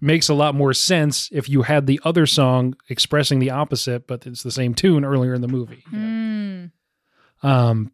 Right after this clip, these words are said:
Speaker 1: but that's getting way ahead of ourselves.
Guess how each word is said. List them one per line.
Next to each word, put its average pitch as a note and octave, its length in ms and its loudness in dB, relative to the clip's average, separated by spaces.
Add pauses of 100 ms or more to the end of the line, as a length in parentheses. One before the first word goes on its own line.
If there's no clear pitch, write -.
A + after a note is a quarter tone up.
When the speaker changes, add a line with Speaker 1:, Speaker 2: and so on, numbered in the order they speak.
(120)
Speaker 1:
but B2+ 120 2
that's C#3 200 4
getting A2+ 380 -4
way B2+ 580 -4
ahead A2 220 -2
of G#2+ 140 -8
ourselves. C#3 760 -8